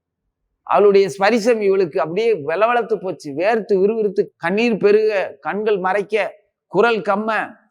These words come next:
"தாயே மகாராணி, என்னை மன்னிக்க மாட்டியா?" அப்படின்னு பேசக்கூட நான் எழல, மனசுல நினைக்கா. அதை நினைக்கவே விடாம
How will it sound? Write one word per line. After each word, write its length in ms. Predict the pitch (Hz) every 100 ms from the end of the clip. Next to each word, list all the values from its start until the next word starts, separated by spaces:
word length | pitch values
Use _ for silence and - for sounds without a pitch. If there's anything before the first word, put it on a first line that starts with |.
| _ _ _
"தாயே 520 | - 160 175 185 208 202
மகாராணி, 840 | 151 151 165 180 180 180 196 175
என்னை 240 | 147 151
மன்னிக்க 400 | 147 156 180 190
மாட்டியா?" 460 | 196 190 170 185 180
அப்படின்னு 420 | 165 160 214 240 170 -
பேசக்கூட 640 | 233 262 202 240 233 240
நான் 320 | 202 180 226
எழல, 420 | 220 202 196 160 - _ _ _ _ _ -
மனசுல 440 | 165 214 233 208
நினைக்கா. 460 | 175 180 180 175 110 - _ _ _
அதை 320 | - 185 208 190
நினைக்கவே 640 | 202 254 262 302 302 285
விடாம 360 | 247 254 247